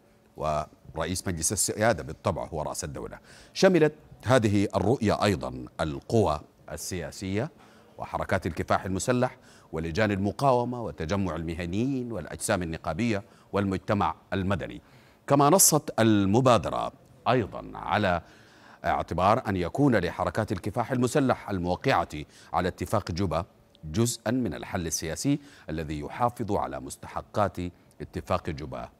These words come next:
للسلام. كذلك نصت الرؤية على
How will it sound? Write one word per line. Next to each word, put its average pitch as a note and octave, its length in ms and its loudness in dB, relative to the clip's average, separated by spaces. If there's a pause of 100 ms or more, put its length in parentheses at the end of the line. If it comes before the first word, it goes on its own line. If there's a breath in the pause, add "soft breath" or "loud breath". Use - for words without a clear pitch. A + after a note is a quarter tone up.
(200)
للسلام. G2 400 -6 (800 soft breath)
كذلك A#2 520 4 (380)
نصت G#2 420 4 (220)
الرؤية F2 480 -4 (360 soft breath)
على G2 400 4